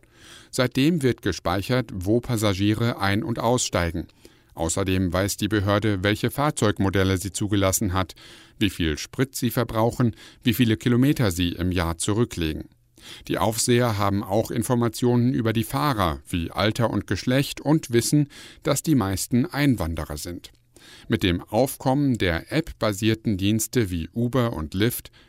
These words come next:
Via und Juno ist die Datensammlung noch breiter geworden. Die Unternehmen wehren sich zwar, aber New York ist ein wichtiger Markt für sie.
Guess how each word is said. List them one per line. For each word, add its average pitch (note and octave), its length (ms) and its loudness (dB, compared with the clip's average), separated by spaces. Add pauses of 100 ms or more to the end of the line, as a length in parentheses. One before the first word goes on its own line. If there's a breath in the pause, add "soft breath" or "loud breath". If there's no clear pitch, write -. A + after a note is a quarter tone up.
Via G2 460 2
und E2 360 -4
Juno B2+ 460 4 (320 loud breath)
ist - 220 -2
die D3 80 0
Datensammlung B2 800 4
noch B2 240 0
breiter D#2+ 480 -4
geworden. D2+ 460 -4 (480 loud breath)
Die C#3 80 2
Unternehmen G2+ 760 2
wehren A2 380 2
sich G2 180 0
zwar, A#2 380 0 (400 loud breath)
aber F#3 240 0
New D#3+ 100 6
York A2+ 380 2
ist C3 180 0
ein A#2+ 200 0
wichtiger C3 360 2
Markt A#2 320 2
für F#2 160 0
sie. B1+ 240 -8